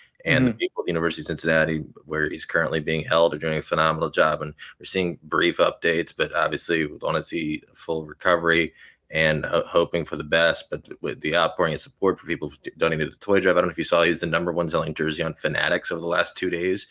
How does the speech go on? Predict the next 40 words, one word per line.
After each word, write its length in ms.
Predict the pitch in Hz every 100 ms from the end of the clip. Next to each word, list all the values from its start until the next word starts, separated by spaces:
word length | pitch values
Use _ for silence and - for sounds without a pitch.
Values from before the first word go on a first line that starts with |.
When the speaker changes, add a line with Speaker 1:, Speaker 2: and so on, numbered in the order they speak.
| - -
Speaker 2:
I 80 | 131
did 100 | 143
Speaker 1:
And 100 | -
Speaker 2:
not 220 | 127 113
see 160 | - 113
that. 140 | 101
Speaker 1:
yeah, 80 | 95 90
Speaker 2:
That's 240 | 123 127
really 200 | 131 123
Speaker 1:
and, 100 | 113
Speaker 2:
cool. 280 | - 110 90 - _
Speaker 1:
and 160 | - 87
they're 160 | 87 78
donating 440 | 87 87 85 82
all 240 | - 85 85
the 80 | 85
proceeds 800 | - 90 92 - 80 78 - - _ _ _ _
from 500 | - 90 85 80 82
the, 80 |
his 280 | 78 85 80
jersey 320 | - 92 87
sales 460 | 80 85 82 80 -
to, 600 | - - 92 85 80 78 - _ _ _ _
um, 320 | 82 117 135 -
his, 380 | 82 78 - -
his 120 | 85 -
foundation. 600 | 82 78 113 113 - -
So, 300 | - 80 76
like, 300 | 80 78 76 _ _ _ -
I 80 |
can't 280 | 87 98 87
wait 240 | 87 92 -
to 80 |
see 240 | 85 90 87
the 120 | 80
dude, 440 | 76 85 82 78 - _ _
the 320 | 78 82 80 -
DeMar, 520 | - 87 87 87 82
wake 300 | 90 90 -
up 340 | 95 90 -